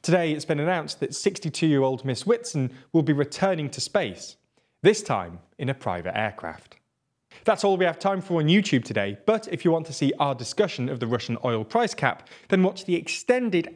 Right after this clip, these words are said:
ad-free edition of the Daily Briefing over on Nebula. Nebula subscribers not only get everything you've already watched ad-free, but also an extended edition of the show every single day, available to watch on Nebula or stream on your podcast app of choice.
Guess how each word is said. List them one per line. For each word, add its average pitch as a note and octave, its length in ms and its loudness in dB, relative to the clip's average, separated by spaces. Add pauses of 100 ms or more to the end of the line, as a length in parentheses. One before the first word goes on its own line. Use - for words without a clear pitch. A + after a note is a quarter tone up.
ad-free G3+ 400 2
edition A#2 420 -2
of A2+ 120 -14
the G#2 80 -6
Daily G#3 320 2
Briefing G2 520 -4 (380)
over A2 260 -2
on F#2+ 120 -4
Nebula. E2+ 400 -10 (440)
Nebula G#3+ 420 4
subscribers A#2+ 680 -4
not D3 200 -2
only A3 260 2
get D#3+ 180 -2
everything D3+ 320 -6
you've C#3+ 160 -4
already C#3 260 -2
watched C3+ 400 -4
ad-free, E3 720 -6 (200)
but F3 80 2 (120)
also B3+ 580 -2
an D3 120 -4
extended G3 680 -2
edition A2+ 360 -8
of G2+ 120 -10
the A2+ 80 -8
show G#2 340 -4 (160)
every F3+ 320 -2
single A2+ 440 -8
day, G2+ 440 0
available G3+ 420 6
to - 120 -8
watch - 200 -4
on D3 140 -4
Nebula G3+ 500 0
or E3 220 2
stream G3 440 -4
on B2 120 -4
your B2+ 120 -2
podcast D3 540 -6
app - 160 -10
of F#2 120 -16
choice. G#2 540 -6